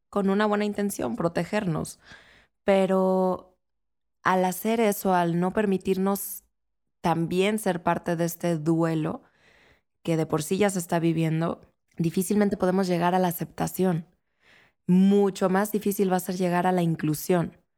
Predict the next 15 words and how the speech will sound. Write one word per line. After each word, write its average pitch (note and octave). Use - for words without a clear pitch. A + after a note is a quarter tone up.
El F3
duelo G3
se G3+
vive. F3+
Los F3
vínculos G3
se -
crean F3+
a F3
partir E3
de F#3
que F3
nos E3
den F3
libertad. F3+